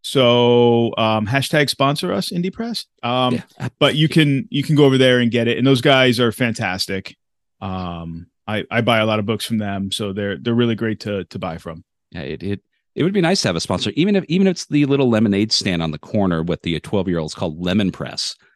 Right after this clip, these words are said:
Speaker 2: Uh, they're more than welcome to sponsor us too. So when, <laughs> you know, in, any and all things to kinda, you know, help, uh, mitigate some of the costs. Because guess what? We found out over time is doing a podcast is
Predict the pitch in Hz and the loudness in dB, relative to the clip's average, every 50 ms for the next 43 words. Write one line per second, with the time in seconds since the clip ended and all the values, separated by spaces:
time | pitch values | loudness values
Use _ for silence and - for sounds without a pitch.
0 | _ - 90 101 98 95 95 92 92 90 95 107 107 113 113 113 107 107 104 98 | _ -6 -4 -2 0 0 0 0 0 0 0 0 0 2 2 2 2 0 0 0
1 | 95 92 - 95 87 - 98 92 90 - - - 95 92 90 - - 80 76 78 | 0 -2 -2 -4 -4 -2 -2 -2 -2 -4 -6 -6 -6 -6 -6 -6 -8 -8 -8 -8
2 | - - - - 95 82 - - 139 - - - 80 82 85 165 113 127 127 - | -10 -10 -6 -4 -4 -4 -4 -6 -6 -4 -2 -2 -2 0 0 0 0 2 2 0
3 | - - _ _ _ _ _ _ - - 92 87 92 104 113 123 110 131 131 143 | 0 -2 _ _ _ _ _ _ -10 -6 -4 -2 0 0 0 -2 0 0 0 2
4 | 156 143 139 135 131 131 120 - 131 113 113 120 110 - 113 104 - 110 101 101 | 2 2 2 2 0 0 0 0 0 2 2 0 0 -2 -4 -2 -2 0 0 0
5 | 95 92 92 98 98 90 87 90 92 - _ _ _ _ _ - - 113 110 98 | 0 0 0 0 0 0 0 -2 -4 -6 _ _ _ _ _ -4 -2 0 0 0
6 | - - 101 95 95 104 104 98 101 90 95 90 87 - - 101 92 87 85 82 | 0 -2 0 0 2 0 0 0 0 -2 -2 -2 -2 -4 -4 -4 -4 -4 -4 -6
7 | - - 98 90 80 85 - - 110 98 - 120 104 95 90 - - 175 208 262 | -6 -4 -4 -4 -4 -4 -6 -4 -6 -4 -2 -2 -4 -4 -8 -6 -4 -2 -2 0
8 | - - - - 127 180 247 262 131 - 107 156 233 226 - 135 110 104 92 90 | -2 -4 -4 -2 0 2 2 2 0 0 -2 -2 -2 -2 -2 -2 0 0 0 0
9 | 92 92 90 92 92 92 104 98 - - - 87 90 95 107 117 113 95 92 87 | -2 -2 -2 -2 -2 -2 -4 -4 -6 -6 -8 -6 -4 -2 -2 0 0 0 -2 -4
10 | - - - - - 101 113 135 143 160 170 - - - 190 202 190 - - 98 | -6 -14 -12 -4 -2 0 0 0 0 0 -2 -4 -4 -4 -4 -4 -4 -6 -8 -6
11 | 90 87 90 92 - - - - 98 92 90 87 82 82 - - | -6 -4 -4 -4 -6 -8 -6 -4 -4 -2 -2 -2 -4 -8 -12 -16